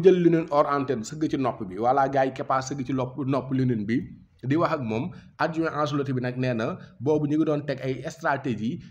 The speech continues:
euh, ci dóor yi. Voilà, nee na sax foofu la ñu décidé kan ak kan ak kan ak kan ñooy dóor. Voilà, gars yi doomu Carlo Ancelotti bi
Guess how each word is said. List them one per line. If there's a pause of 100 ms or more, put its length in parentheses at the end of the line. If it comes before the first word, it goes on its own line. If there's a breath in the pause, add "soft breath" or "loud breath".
(140 loud breath)
euh,
ci
dóor
yi.
Voilà,
nee
na
sax
foofu
la
ñu
décidé (260 loud breath)
kan
ak
kan
ak
kan
ak
kan (100)
ñooy
dóor.
Voilà,
gars
yi
doomu
Carlo
Ancelotti
bi